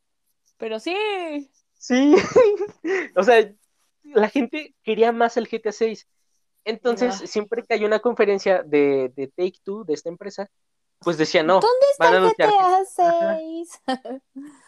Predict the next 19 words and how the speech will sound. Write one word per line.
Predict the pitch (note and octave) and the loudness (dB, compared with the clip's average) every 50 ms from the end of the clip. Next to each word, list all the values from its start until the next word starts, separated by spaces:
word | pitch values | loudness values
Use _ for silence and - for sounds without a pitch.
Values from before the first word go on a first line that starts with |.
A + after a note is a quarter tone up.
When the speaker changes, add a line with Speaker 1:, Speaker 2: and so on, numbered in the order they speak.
| _ _ _ _ _ _ _ _ _ _ _ - | _ _ _ _ _ _ _ _ _ _ _ 2
Speaker 2:
Pero | - B3+ C#4+ D4 D4 D4+ E4 F#4 _ _ _ _ _ _ _ _ _ - | 4 4 4 4 -2 -4 -6 -8 _ _ _ _ _ _ _ _ _ 0
ahorita | F#3+ G#3 A#3 A#3+ A#3+ G3+ - B3 | 2 2 4 2 0 2 0 2
ya | A#3+ A#3+ A#3+ B3 B3 B3 A#3+ | 4 4 4 4 4 2 0
la | A#3 A#3 A3+ A3+ A3+ A3+ A#3 A3+ A3+ A3 G#3+ G#3+ G#3+ G3+ | 0 0 0 -2 -2 -4 -8 -10 -10 -8 -6 -4 -4 -4
comunidad | - A3+ G#3 A3 A3 A3+ G#3+ A3+ A#3 | -2 -2 -2 0 0 0 2 4 2
está | A#3 A3+ - G#3+ | 2 2 0 -6
molesta. | G3 F3 D#3 D3 C3 A#2 _ _ - _ _ _ _ _ _ _ _ _ _ _ _ _ _ _ _ _ _ _ _ _ _ _ - - _ _ _ _ _ _ - | -2 -2 -2 -2 -4 -6 _ _ -20 _ _ _ _ _ _ _ _ _ _ _ _ _ _ _ _ _ _ _ _ _ _ _ -20 -20 _ _ _ _ _ _ -6
Speaker 1:
¿Y | G3 G#3+ A3+ | 0 2 2
eso? | A3 C4 B3+ D4 D4 D#4+ F4 E4+ _ _ _ _ _ _ _ _ _ _ _ _ - | 2 2 2 2 0 0 0 -4 _ _ _ _ _ _ _ _ _ _ _ _ -4
Speaker 2:
Porque | G#3 G3+ G3 - G#3+ G#3 G#3 G#3 G#3 G#3 - - _ _ _ _ _ - | -4 -4 -4 0 2 4 4 4 4 2 0 -6 _ _ _ _ _ -4
el | - G3 G3+ G3+ G3+ G3+ G3+ G#3 G3+ G3+ G3+ G3+ G3+ G3 G3 F#3+ - | 0 0 2 2 0 0 -2 -2 -4 -4 -4 -4 -4 -6 -6 -6 -4
G | - A3+ | -4 2
T | G#3+ A#3 | 2 2
A, | A#3 - - - | 0 0 -2 0
el | F#3 F#3 F#3+ F3+ | 2 2 2 0
G | - G#3+ | -4 -6
T | - | -6
A | A3+ | -6
cinco | - C4 B3 A3 G3+ G3+ G#3 - | -8 -8 -8 -4 -6 -6 -6 -8